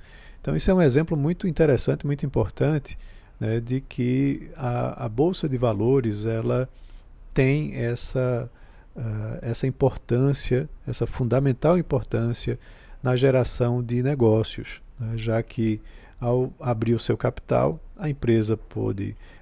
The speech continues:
levantar recursos pra fazer esses investimentos aqui no estado de Pernambuco. Diferente do que muitos críticos falam, né, que o mercado financeiro não gera emprego nem gera renda,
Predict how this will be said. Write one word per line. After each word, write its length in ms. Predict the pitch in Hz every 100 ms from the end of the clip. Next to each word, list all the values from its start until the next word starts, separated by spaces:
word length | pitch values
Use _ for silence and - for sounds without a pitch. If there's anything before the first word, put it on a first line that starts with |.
| -
levantar 460 | 117 113 113 120
recursos 640 | 110 117 - 123 131 147
pra 160 | - 151
fazer 320 | - 151 113
esses 300 | 123 - 127
investimentos 960 | 127 120 120 - 123 104 107 - - - - - -
aqui 540 | 120 107 - 104 104 110
no 100 | 110
estado 300 | 104 - 104
de 80 | 107
Pernambuco. 640 | 120 127 156 113 107 - - - - - -
Diferente 500 | 117 - 139 117 135
do 120 | 107
que 160 | - 117
muitos 260 | 110 139 -
críticos 500 | - 123 135 - -
falam, 480 | - 117 147 147
né, 140 | 107 110
que 140 | -
o 40 | 110
mercado 360 | 107 113 104
financeiro 680 | - 135 123 113 107 113 120 - - - - -
não 280 | 120 127
gera 340 | 107 113 117 113
emprego 540 | 107 - 113 117 110
nem 120 | 104
gera 280 | 101 107 104
renda, 580 | 98 113 131 135 139 143